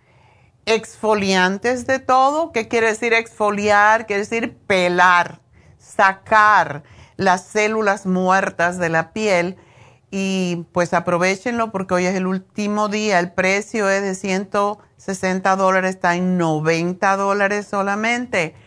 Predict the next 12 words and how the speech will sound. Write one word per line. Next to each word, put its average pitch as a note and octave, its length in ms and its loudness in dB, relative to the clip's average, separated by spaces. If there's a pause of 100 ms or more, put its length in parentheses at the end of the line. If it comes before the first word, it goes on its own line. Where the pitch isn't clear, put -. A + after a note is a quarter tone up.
(320)
Así G3+ 380 -6
que F#3+ 340 -2
hoy G3 400 0
es F#3+ 220 -4
el G3+ 140 -2
último A#3 440 -4
día. G#3+ 520 -2
Y A#3+ 120 -6
también B3 680 -4 (360)
que, B3 680 -2
am, G3 840 0 (500)
tenemos A3 840 -4